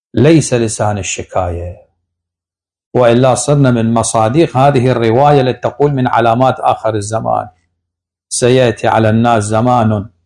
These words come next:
من سأل عاش ومن سكت مات. ليس من أسباب الرزق السؤال،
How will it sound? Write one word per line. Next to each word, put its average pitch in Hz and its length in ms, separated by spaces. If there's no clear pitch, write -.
من 113 440
سأل 113 600
عاش 139 840
ومن 110 380
سكت - 540
مات. 95 760
ليس 160 400
من 127 260
أسباب 117 560
الرزق 110 540
السؤال، 98 540